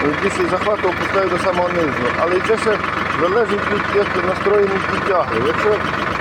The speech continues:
підтяги більш десь відпущені, десь та відпущена, чи менш скручена, то він сам може забігати туди більше. А як поставив його, натягнув, від мене зараз повинно брати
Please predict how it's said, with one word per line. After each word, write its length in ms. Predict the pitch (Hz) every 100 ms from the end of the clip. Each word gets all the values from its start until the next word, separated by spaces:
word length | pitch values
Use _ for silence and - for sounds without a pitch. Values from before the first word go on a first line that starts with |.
| -
підтяги 400 | - 190 226 208 175
більш 120 | 202 180
десь 180 | 196 202
відпущені, 560 | 190 - 247 - 175 156 147
десь 180 | 139
та 280 | 175 180 180
відпущена, 680 | 170 - 165 156 - 151 147 139 - - - - - - 160
чи 180 | 160 160
менш 240 | 165 165 - -
скручена, 480 | 175 170 156 143 135 - -
то 80 | 180
він 120 | 226 214
сам 180 | 247 214
може 180 | 190 170
забігати 500 | 165 151 160 151 - -
туди 220 | - 135 -
більше. 320 | 233 - - - - - - - - - - - - - - 175
А 40 |
як 180 | 196 -
поставив 680 | - 226 - 247 226 208
його, 220 | 208 220 214
натягнув, 460 | 208 214 220 233 214 - - - -
від 120 | -
мене 180 | 233 214
зараз 220 | 190 202 196 - -
повинно 240 | 202 196
брати 320 | 175 196 190